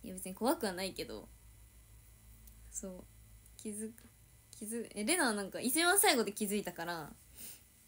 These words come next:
そう。<laughs> 気まずと思って。<laughs> あっちは気づいてたのかわかんない。あ、知ってるファンの人ではなかった。え、スキーファンの人に。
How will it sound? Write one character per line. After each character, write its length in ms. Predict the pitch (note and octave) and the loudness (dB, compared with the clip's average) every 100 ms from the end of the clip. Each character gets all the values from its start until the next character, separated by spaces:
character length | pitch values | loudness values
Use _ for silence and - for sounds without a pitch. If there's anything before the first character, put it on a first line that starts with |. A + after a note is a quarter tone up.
| - - - - - - - - - - - - | -20 -20 -20 -20 -20 -20 -20 -20 -20 -20 -20 -12
そ 380 | - F#3+ F#3 - - - - - | -10 -8 -10 -16 -20 -20 -20 -10
う。 0 | |
<laughs> 320 | - - F#4 D4 | 0 4 6 6
気 160 | - | 8
ま 200 | C#4+ D#4 | 10 10
ず 140 | C#4+ D4 | 8 2
と 120 | A3 | 2
思 100 | A3+ | 2
っ 20 | |
て。 280 | A#3 - A3 - - - C#4+ - - - | 2 0 -2 -4 -12 -8 -8 -10 -20 -10
<laughs> 800 | A4+ A#4 G4 - - - - _ | -4 -2 -2 -6 -20 -20 -20 _
あ 80 | A#3 | -4
っ 80 | A#3 | 4
ち 120 | G4 | 6
は 100 | E4 | 6
気 100 | A#3+ | 4
づ 100 | C4 | 2
い 80 | A#3+ | 2
て 60 | |
た 80 | G#3+ | 0
の 120 | G3+ | 0
か 100 | G3+ | 0
わ 80 | G3 | -2
か 140 | G3+ B3+ | 0 0
ん 100 | G3 | 0
な 140 | E3 | -4
い。 80 | - - _ | -10 -20 _
あ、 80 | A3+ | -2
知 100 | - | 0
っ 40 | - | 6
て 140 | A4 | 10
る 60 | A#4+ B4+ | 12 12
フ 20 | |
ァ 40 | |
ン 20 | F4 | 10
の 60 | |
人 180 | E4+ - | 6 4
で 80 | A3 | 4
は 80 | G3+ | 4
な 100 | A#3+ | 4
か 60 | G#3+ | 2
っ 60 | - | 0
た。 220 | - A2 - - - - - - - - - | -4 -4 -6 -20 -20 -20 -20 -18 -18 -18 -6
え、 60 | A#3+ | -2
ス 140 | - | 2
キ 240 | - E4 E4 | 4 6 4
ー 40 | |
フ 80 | F4 | 4
ァ 40 | |
ン 100 | C4 | 2
の 60 | G#3+ | 2
人 200 | - G#3 | 0 -4
に。 180 | E3+ | -6